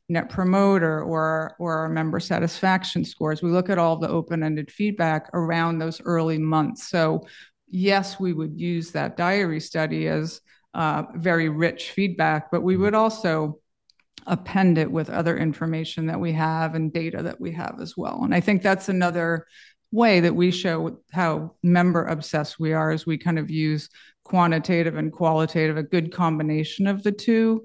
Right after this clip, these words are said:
Speaker 1: to really figure out where the opportunities, opportunities are to improve or evolve our, our overall experience.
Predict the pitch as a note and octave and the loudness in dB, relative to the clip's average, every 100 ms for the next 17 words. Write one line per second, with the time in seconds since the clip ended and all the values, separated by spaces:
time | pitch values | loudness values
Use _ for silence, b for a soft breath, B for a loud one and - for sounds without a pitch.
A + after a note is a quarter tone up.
0 | b b _ - E3+ E3+ D#3+ D#3 - D3+ | b b _ -2 2 2 2 0 -2 -2
1 | D#3 D3+ D3+ - G3+ E3+ D#3 D#3 D#3 D3+ | 0 2 0 -2 -4 -2 0 0 -2 -4
2 | - A3+ G#3+ G#3 G3 G#3 F#3+ - _ F#3 | -4 0 0 0 -2 -2 -2 -6 _ -4
3 | F3 F3 G3+ F#3+ F#3 F3+ E3 D#3 D#3 - | -4 -4 -2 0 0 0 0 0 -2 -2
4 | F#3+ F3+ F3 E3+ E3+ D#3+ D#3 D#3+ - F3 | 2 4 4 2 0 -4 -4 -4 -4 -6
5 | D#3 E3 D#3+ E3 E3+ - F#3 F#3 _ - | -2 -2 -2 -2 -4 -2 -4 -8 _ -4
6 | - F3 E3 - E3+ F3+ - - - - | -2 -4 -4 -4 -4 -6 -8 -8 -6 -6
7 | F#3 - - | -8 -12 -20